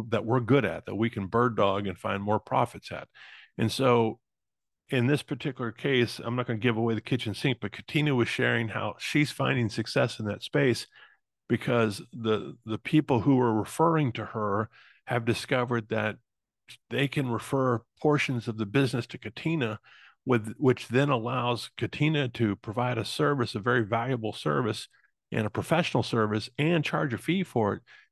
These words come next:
And then the, the, the referrals that, where they come from can go out and bird dog for some more business. So she's created convenience not only with her end user, her customer, but also the end user of, of her client,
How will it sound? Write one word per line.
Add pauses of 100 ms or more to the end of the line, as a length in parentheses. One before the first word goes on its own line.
(160)
And
then
the,
the,
the
referrals
that,
where
they
come
from
can
go
out
and
bird
dog
for
some
more
business.
So (320)
she's
created
convenience
not
only
with
her
end
user,
her
customer, (480)
but
also
the
end
user
of, (160)
of
her
client,